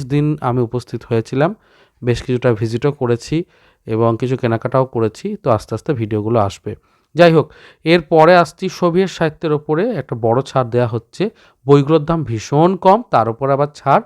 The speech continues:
আপনারা সংগ্রহ করতে পারেন, নিচে কিউআরটাও রয়েছে, ওখান থেকে পুস্তক তালিকাটাও দেখে নিতে পারবেন।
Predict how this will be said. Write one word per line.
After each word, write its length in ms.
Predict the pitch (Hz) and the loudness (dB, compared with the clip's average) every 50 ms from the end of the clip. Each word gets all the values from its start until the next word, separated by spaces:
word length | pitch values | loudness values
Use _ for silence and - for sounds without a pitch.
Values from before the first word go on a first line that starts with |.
| _ _ _ _ _ _ _ _ | _ _ _ _ _ _ _ _
আপনারা 320 | 131 - - - 143 139 | -6 -6 -2 -2 -2 -2
সংগ্রহ 400 | 135 - - 123 120 127 156 175 | 0 -2 -2 -2 2 2 2 2
করতে 300 | 151 - 139 - - 143 | 2 0 -2 -2 -4 -4
পারেন, 240 | 127 139 139 175 196 | -2 0 0 0 0
নিচে 240 | 165 131 123 - 139 | -2 -4 -4 -6 -8
কিউআরটাও 580 | 135 - 135 127 131 127 123 - - 143 139 | -8 -6 -4 0 0 0 0 0 -2 -2 -2
রয়েছে, 380 | 135 123 120 117 120 - - 165 | 0 0 -2 -2 -4 -4 -6 -8
ওখান 240 | 143 - - 117 113 | -6 -6 -6 -8 -6
থেকে 340 | 113 123 120 - 131 123 127 - - - _ _ _ _ | -8 -10 -8 -4 -4 -6 -6 -8 -14 -20 _ _ _ _
পুস্তক 280 | - 151 147 - - 160 | -8 -8 -4 -4 -4 -2
তালিকাটাও 440 | - - 151 151 147 - 147 151 147 | 0 0 0 2 0 0 -2 -2 -2
দেখে 200 | 131 127 - 123 | -2 -4 -6 -6
নিতে 220 | 120 113 - 120 | -8 -8 -8 -8
পারবেন। 340 | 107 110 113 110 113 139 180 | -4 -2 -2 -2 0 -2 -4